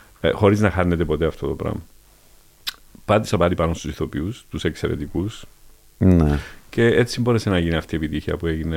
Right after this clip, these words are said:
Speaker 1: Ε, εντάξει, σου λέω, και μέχρι σήμερα, ακόμη και στην Ελλάδα, η σειρά έχει μια δημοφιλία μέσα από το ίντερνετ, μέσα από αυτά που είναι στους
Speaker 2: Ναι,
Speaker 1: τοπικούς
Speaker 2: ναι,
Speaker 1: σταθμούς.
Speaker 2: ναι.
Speaker 1: Και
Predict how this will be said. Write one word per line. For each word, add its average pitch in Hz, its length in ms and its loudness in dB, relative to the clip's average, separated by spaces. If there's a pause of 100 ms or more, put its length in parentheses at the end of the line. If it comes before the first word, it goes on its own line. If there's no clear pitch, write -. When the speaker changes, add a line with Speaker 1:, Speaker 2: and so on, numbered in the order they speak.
(140)
Speaker 1:
Ε, 98 520 2 (800)
εντάξει, 135 320 0
σου 120 100 0
λέω, 127 160 6
και 113 360 2
μέχρι 117 260 -2
σήμερα, 113 300 4 (220)
ακόμη 104 300 6
και 92 80 0
στην 90 180 -2
Ελλάδα, 104 600 0
η 92 60 -2
σειρά 92 360 0
έχει 87 440 -2
μια 87 180 0
δημοφιλία 87 480 -2
μέσα 85 180 -4
από - 100 -12
το 85 80 -8
ίντερνετ, 85 340 -8
μέσα 82 180 -8
από 82 100 -6
αυτά 78 260 -4
που 95 80 0
είναι 98 100 8
στους 131 180 8
Speaker 2:
Ναι, 143 40 6
Speaker 1:
τοπικούς 107 320 2
Speaker 2:
ναι, 101 80 4
Speaker 1:
σταθμούς. 113 380 6
Speaker 2:
ναι. 104 160 2 (760)
Speaker 1:
Και 165 340 4